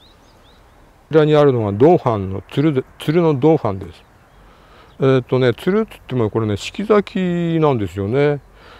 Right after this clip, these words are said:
なんか変わった色ですよね。なん、なんつったらいいんだろう、この、この色のあれがね、グラデーションがね。うん、これね、四季咲きなんですよ、つるでも。だから、まあ、四季咲きってことはあんまり伸びないけどね、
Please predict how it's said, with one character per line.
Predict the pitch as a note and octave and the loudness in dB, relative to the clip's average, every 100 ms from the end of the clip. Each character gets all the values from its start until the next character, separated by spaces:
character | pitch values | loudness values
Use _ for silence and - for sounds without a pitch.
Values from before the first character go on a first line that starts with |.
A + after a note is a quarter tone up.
| - | -12
な | G#3 | -8
ん | |
か | F#3+ - | -6 -6
変 | - F#3+ | -2 -2
わ | A3+ | -2
っ | - - - - | -8 -20 -20 -2
た | G#3 | 0
色 | F#3 F#3 F#3+ | 2 0 0
で | E3 | 0
す | C#3+ - | -2 -6
よ | G#2+ G2+ G2+ | -6 -4 -6
ね。 | G#2+ D3 D#3+ | -4 -2 -2
な | C#3 A#2+ | -2 -4
ん、 | F3+ - | -4 -4
な | A#2 | -6
ん | G3+ | -6
つ | - | -4
っ | |
た | - | -4
ら | G#2+ | -4
い | |
い | |
ん | |
だ | F#2+ | -6
ろ | |
う、 | |
こ | F#2+ | -10
の、 | G2 | -12
こ | F#2 | -10
の | G2+ - - - - - - | -12 -14 -20 -20 -20 -20 -8
色 | C#3 C#3+ | -4 -2
の | C#3 C3+ | -2 -2
あ | |
れ | C3 | -2
が | B2+ | -4
ね、 | B2 | -4
グ | A#2 | 0
ラ | B2 | 0
デ | B2 | 0
ー | |
シ | B2 | -2
ョ | B2 | -4
ン | |
が | B2 | -4
ね。 | C3+ D3 - - - - - - - - - | -4 -6 -10 -20 -20 -20 -20 -20 -20 -20 -8
う | |
ん、 | C#3 C3+ A2+ G2+ | -6 -4 -4 -6
こ | - E3+ | 0 2
れ | |
ね、 | D#3+ B2+ | 2 -2
四 | - | -2
季 | |
咲 | G3 F3+ | 0 2
き | |
な | F3 | 2
ん | B2+ | 0
で | |
す | G2+ | -2
よ、 | F2+ | -4
つ | C#3 | -2
る | C#3 | -2
で | |
も。 | G#2 F2+ - - - - | -2 -4 -10 -18 -12 0
だ | |
か | D#3+ | 2
ら、 | D3+ - - - | 2 -6 -10 -2
ま | |
あ、 | |
四 | C4 - | -2 2
季 | |
咲 | G#3 F#3+ | 2 2
き | G#3 | -4
っ | F#3+ | -4
て | G#3 | -2
こ | G#3 | 2
と | A3+ | 4
は | D#3+ | 4
あ | B2+ | 4
ん | E3+ | 2
ま | |
り | A3 | 4
伸 | E3+ D3 | 4 4
び | G3+ | 4
な | |
い | G3+ | 2
け | A#2+ | 2
ど | G#2+ | 0
ね、 | C#3 | -2